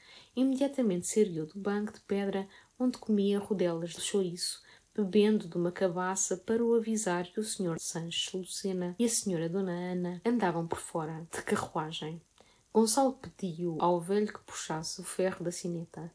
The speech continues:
e, entregando um cartão ao moço, que entreabrira a rica grade dourada com um S e um L entrelaçados sob uma coroa de conde. "O senhor Santos Lucena,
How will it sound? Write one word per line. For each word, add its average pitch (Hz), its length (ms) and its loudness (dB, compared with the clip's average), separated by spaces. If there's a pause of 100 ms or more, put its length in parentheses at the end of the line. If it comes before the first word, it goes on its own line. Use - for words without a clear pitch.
(380)
e, 220 140 6
entregando 196 540 4
um 180 80 0
cartão 180 360 -2
ao 165 120 -2
moço, 214 560 0
que 190 80 4
entreabrira 180 920 0
a 180 40 -6
rica 214 320 2
grade 180 400 0
dourada 190 720 0
com 180 200 2
um 190 140 0
S 180 420 -2
e 165 40 0
um 180 180 0
L 175 340 0
entrelaçados 170 840 -2
sob 170 220 -2
uma 180 160 -2
coroa 151 280 -4
de - 80 -16
conde. 165 420 -8 (960)
"O 254 60 4
senhor 294 500 8
Santos 262 300 2
Lucena, 175 680 2